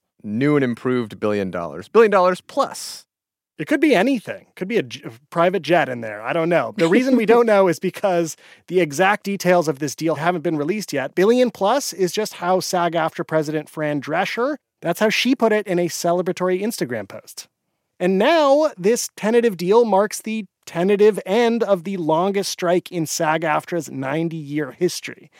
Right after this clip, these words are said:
Speaker 2: which, along with the lengthy strike by the Writers Guild of America that ended in September, has put huge swaths of the entertainment industry on pause for the last six months.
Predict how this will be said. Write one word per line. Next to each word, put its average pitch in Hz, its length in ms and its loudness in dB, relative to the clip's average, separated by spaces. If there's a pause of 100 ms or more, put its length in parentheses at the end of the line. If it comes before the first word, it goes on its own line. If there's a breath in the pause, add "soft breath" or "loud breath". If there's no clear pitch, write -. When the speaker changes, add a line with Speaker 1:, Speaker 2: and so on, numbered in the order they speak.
(320 loud breath)
Speaker 2:
which, - 320 2
along 190 340 4
with 208 160 0
the 185 240 -6
lengthy 165 380 0
strike 165 280 0
by 147 120 0
the 139 80 -2
Writers 143 360 2
Guild 151 240 0
of 131 80 -4
America 143 460 0
that 175 160 -2
ended 143 260 -2
in 127 140 -4
September, 202 600 -2 (400 loud breath)
has 175 160 0
put 220 260 0 (100)
huge 196 480 -2
swaths 151 600 0
of 131 180 -8
the 156 120 -4
entertainment 135 540 -4
industry 123 420 -8
on 117 160 -6
pause 110 480 -2
for 143 140 -8
the 135 60 -2
last 127 280 2
six - 240 -6
months. - 420 -14